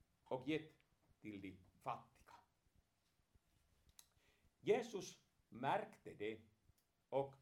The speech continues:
sade till dem: "Varför oroar ni kvinnan? Hon har gjort en god gärning mot mig. De fattiga har ni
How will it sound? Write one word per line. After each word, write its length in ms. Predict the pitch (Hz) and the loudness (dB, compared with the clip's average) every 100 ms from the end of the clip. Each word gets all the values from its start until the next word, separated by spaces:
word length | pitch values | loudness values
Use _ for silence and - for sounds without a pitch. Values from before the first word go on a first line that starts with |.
| - | -20
sade 460 | - 143 151 135 | -2 4 6 4
till 280 | 117 113 110 | 2 -6 -4
dem: 360 | 117 113 110 - - _ - _ _ _ _ _ - _ - | -2 -4 -6 -12 -20 _ -20 _ _ _ _ _ -20 _ -2
"Varför 580 | 113 123 - 139 127 - - _ - - | 2 2 2 2 2 -2 -18 _ -16 -6
oroar 680 | 139 131 107 101 95 92 | -2 -2 -4 -6 -4 -6
ni 360 | 92 95 87 85 - _ - | -6 -8 -10 -12 -20 _ -12
kvinnan? 420 | 110 104 80 73 67 - _ - _ _ _ _ _ - _ _ | -8 -8 -8 -12 -16 -20 _ -20 _ _ _ _ _ -20 _ _
Hon 180 | 135 139 | 0 4
har 280 | 139 135 | 6 6
gjort 220 | 139 139 139 - _ - _ | 6 0 -2 -14 _ -20 _
en 200 | - 120 | -8 -6
god 320 | 120 135 127 110 | -4 -4 -2 2
gärning 680 | 127 127 127 104 101 104 101 - - _ _ | 6 6 6 4 -6 -10 -14 -20 -20 _ _
mot 480 | 101 110 95 - - | -8 -6 -8 -12 -12
mig. 380 | 107 120 98 78 - _ _ _ _ _ _ _ _ - - - | -6 -4 -4 -8 -18 _ _ _ _ _ _ _ _ -20 -20 -12
De 120 | 120 | -2
fattiga 580 | 120 156 - - 135 135 | 4 4 2 -4 4 4
har 280 | 135 135 135 | 8 6 6
ni 160 | 139 | -2